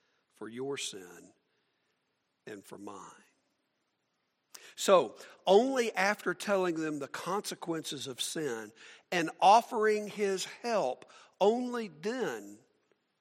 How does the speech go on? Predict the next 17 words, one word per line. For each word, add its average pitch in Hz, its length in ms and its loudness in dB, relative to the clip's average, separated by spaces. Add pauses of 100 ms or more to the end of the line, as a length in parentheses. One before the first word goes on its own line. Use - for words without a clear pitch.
(500)
does 139 220 -8
God 139 320 -2
expel 127 480 -6
them 117 160 -12
from 107 240 -14
the 120 60 -12
garden. 160 520 -2 (2250)
Now, 220 140 0
what 320 200 4
does 339 100 -6
that 302 160 -2
have 214 260 -6
to 170 60 -10
do 151 420 -4 (320)
with 147 560 -4 (880)
family 151 420 -4
flaws? - 680 0